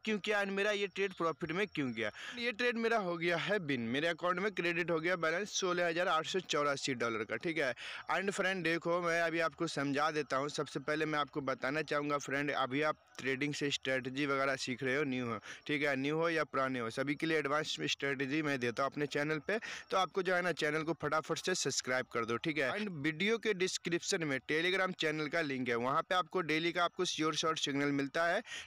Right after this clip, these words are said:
ठीक है, अच्छा खासा प्रॉफिट में रहेंगे। And प्लस वीआईपी ग्रुप में भी अच्छा खासा आपको डेली का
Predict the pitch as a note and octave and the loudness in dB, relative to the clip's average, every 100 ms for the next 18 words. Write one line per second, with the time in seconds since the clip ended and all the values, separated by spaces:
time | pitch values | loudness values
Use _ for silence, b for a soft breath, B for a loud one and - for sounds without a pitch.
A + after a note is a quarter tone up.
0 | - F3 E3 B2 C#3 - E3 E3 E3+ - | -2 0 2 0 0 0 0 0 0 0
1 | C#3 B2+ B2+ B2+ B2 A#2+ A#2+ F#2 D#3 D3+ | 0 0 -2 0 2 2 0 0 0 -2
2 | E3 E3+ C#3 C3 C#3 F3 E3 E3+ E3+ E3+ | -2 -2 0 0 0 0 0 0 0 0
3 | E3 E3 - E3 E3 - D#3+ - D#3 C#3+ | 0 -2 0 -2 0 0 0 0 -2 0
4 | D3+ D3+ | 0 0